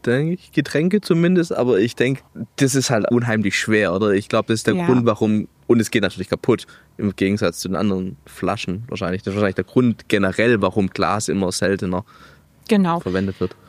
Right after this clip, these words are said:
Speaker 2: Bei Glas ist natürlich der Vorteil, dass ich ein super inertes Material habe. Ich habe so gut wie keine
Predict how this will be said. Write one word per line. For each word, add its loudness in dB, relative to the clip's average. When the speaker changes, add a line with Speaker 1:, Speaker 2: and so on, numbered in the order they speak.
Speaker 2:
Bei 0
Glas 0
ist -6
natürlich 2
der -2
Vorteil, 0
dass -2
ich -2
ein 2
super -2
inertes -2
Material -4
habe. -6
Ich -6
habe -4
so -8
gut -2
wie -2
keine 2